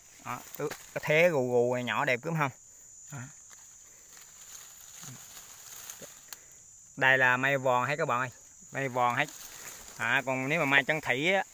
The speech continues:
à, là nó có lá nó khó các bạn. Mai trắng thủy có lá nó khó, còn đây là mai vòn. Các bạn thấy không, gốc đẹp không? Đó.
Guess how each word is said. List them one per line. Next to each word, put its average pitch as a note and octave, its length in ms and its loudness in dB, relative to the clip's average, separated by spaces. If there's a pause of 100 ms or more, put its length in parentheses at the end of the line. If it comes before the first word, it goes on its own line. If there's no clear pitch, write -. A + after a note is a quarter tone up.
(220)
à, A#2 280 -6
là A#2 160 -2
nó C3+ 120 -4
có D#3 100 2
lá D#3 240 6
nó F#3 80 0
khó E3+ 220 2
các E3+ 60 -2
bạn. A#2 180 -2 (840)
Mai C#3 180 -6
trắng D3 100 -6
thủy A#2 180 -8
có D3+ 100 -6
lá D3+ 180 -2
nó D3+ 140 -10
khó, D3 220 -6
còn B2+ 240 -10
đây C3 100 -2
là B2 100 -4
mai B2+ 180 -4
vòn. A#2 280 -6 (380)
Các B2 120 -18
bạn A#2 140 -18
thấy C#3 160 -10
không, B2 140 -12
gốc C3+ 160 -12
đẹp A2+ 160 -10
không? C3+ 160 -8 (920)
Đó. C3+ 280 -12